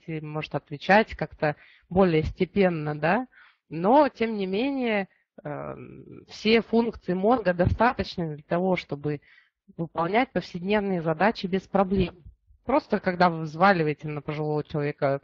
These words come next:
несколько задач сразу, то, конечно, он будет справляться с ними медленнее и, может быть, как-то регулировать их, выполнять по одной.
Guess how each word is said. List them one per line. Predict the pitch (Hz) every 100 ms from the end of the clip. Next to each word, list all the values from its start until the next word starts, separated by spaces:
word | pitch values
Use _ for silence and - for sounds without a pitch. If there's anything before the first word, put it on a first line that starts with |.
| _
несколько | - 160 - - 160 160
задач | 151 147 147 139
сразу, | - 156 196 294 277 285 - _ _
то, | -
конечно, | 156 180 233 - 165
он | 165 190
будет | 151 175 190 -
справляться | - 143 143 175 - 156
с | -
ними | 170 160
медленнее | 160 254 370 254 208 165 180
и, | 233
может | 175 180
быть, | 156 185 -
как-то | 156 156 -
регулировать | 156 147 160 170 226 202 190 -
их, | 175 -
выполнять | 165 151 165 165 190 -
по | 175
одной. | 170 165 135